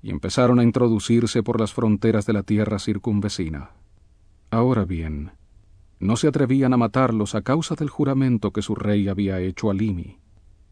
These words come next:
pero los golpeaban en las mejillas e imponían su autoridad sobre ellos,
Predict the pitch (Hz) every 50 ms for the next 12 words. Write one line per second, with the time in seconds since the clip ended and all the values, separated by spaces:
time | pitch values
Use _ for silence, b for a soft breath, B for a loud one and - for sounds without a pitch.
0 | - _ - - 87 85 87 95 92 104 113 110 101 - 123 123 120 120 123 117
1 | 117 117 113 110 107 - 113 104 - 127 117 113 107 110 110 104 - - 107 104
2 | 101 101 95 - 107 101 113 123 120 113 113 110 - - 117 107 104 92 - 113
3 | 104 101 95 107 110 107 104 98 - 113 98 104 104 101 98 101 95 - 87 -
4 | - - - -